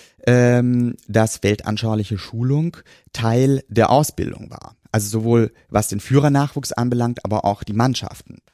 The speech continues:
Und wer Karriere machen wollte in der Waffen-S S als Führer, musste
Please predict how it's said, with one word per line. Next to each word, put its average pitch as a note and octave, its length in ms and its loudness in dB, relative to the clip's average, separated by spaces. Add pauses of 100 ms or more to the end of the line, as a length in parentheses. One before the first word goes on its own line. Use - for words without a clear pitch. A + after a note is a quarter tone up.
(640)
Und B2 220 4
wer B2 380 2 (100)
Karriere G2+ 420 2
machen B2 300 0
wollte C3+ 240 -2
in B2+ 120 -4
der B2 100 0
Waffen-S C3 400 -2
S - 160 -12
als - 200 -4
Führer, A#2+ 480 -4 (240)
musste B2+ 720 2